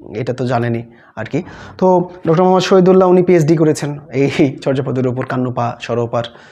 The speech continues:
আহ, তাদের যে, এ, আহ, মানে কবিতাগুলো মিস্টিক বা রহস্যময় কবিতাগুলো নিয়ে করেছেন, এবং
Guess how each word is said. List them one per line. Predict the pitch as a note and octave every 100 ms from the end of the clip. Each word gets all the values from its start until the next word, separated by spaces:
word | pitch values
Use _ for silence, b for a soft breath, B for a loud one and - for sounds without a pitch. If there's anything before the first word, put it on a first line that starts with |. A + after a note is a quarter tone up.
| B B
আহ, | -
তাদের | B2 A#2+ A#2+ -
যে, | B2+ - -
এ, | B2 A2 G#2 - - - _ B2 - _ A2 G#2 _ -
আহ, | A#2+ A2
মানে | A2 A2+ A2+ _ b b b
কবিতাগুলো | E3 D3 C#3 C3+
মিস্টিক | C3 B2 - D#3+ - - - -
বা | B2
রহস্যময় | B2 C3 - B2
কবিতাগুলো | B2 A#2+ A#2+ A#2+
নিয়ে | A#2 A#2
করেছেন, | - B2 A#2 A#2 A#2
এবং | A2+ A2